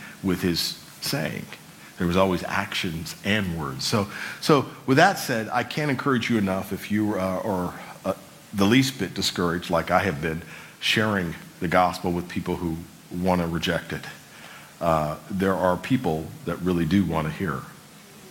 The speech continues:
and know who God is. And many of them are those children. They're on my table. I carry them with me everywhere I go, uh, to try to get them sponsored. You can do it for thirty-eight dollars a month.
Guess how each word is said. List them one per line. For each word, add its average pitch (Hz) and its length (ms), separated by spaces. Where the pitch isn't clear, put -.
and 87 160
know 85 180
who 92 80
God 73 320
is. 67 300
And 78 120
many 90 200
of 87 80
them 82 160
are 80 100
those 78 240
children. 82 420
They're 78 120
on 78 260
my 78 80
table. 82 380
I 78 80
carry 87 300
them 82 100
with 87 240
me 87 240
everywhere 85 420
I 76 120
go, 92 320
uh, 85 100
to 90 160
try 87 220
to 85 40
get 78 180
them 80 140
sponsored. 76 560
You 113 100
can 113 160
do 127 140
it 131 40
for 123 120
thirty-eight 151 480
dollars 143 320
a 151 60
month. 160 500